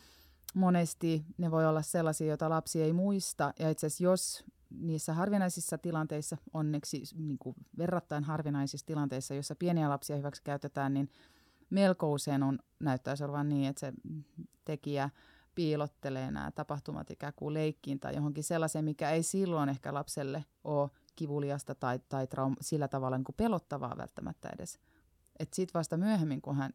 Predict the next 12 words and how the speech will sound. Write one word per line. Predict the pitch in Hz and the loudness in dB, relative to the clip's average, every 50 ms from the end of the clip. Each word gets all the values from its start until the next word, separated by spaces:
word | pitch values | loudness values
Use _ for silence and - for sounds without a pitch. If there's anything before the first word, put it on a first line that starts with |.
| - _ _ | -10 _ _
alkaa | 151 147 139 - 143 147 | -6 -6 -4 -4 -4 -2
ymmärtämään, | 175 190 180 151 139 - - - - - 165 | 0 0 0 -2 -2 -4 -8 -6 -6 -6 -6
mistä | 160 156 - - 156 | -8 -8 -8 -8 -6
on | 156 | -6
ollut | 156 151 156 160 - | -6 -6 -6 -8 -10
kyse, | - - 156 - 151 | -10 -12 -10 -8 -6
niin | 147 156 160 | -4 -4 -4
se | - - 220 | 0 0 2
voi | 214 214 160 101 | 2 4 2 2
olla | 95 127 - - _ _ _ _ | 0 -6 -6 -10 _ _ _ _
traumaattista | - - 139 101 85 82 78 156 - - - - - - | -4 -2 -2 0 -2 -2 -6 -8 -8 -10 -14 -12 -10 -10
sitten. | - - - - _ - 165 | -12 -12 -14 -14 _ -12 -12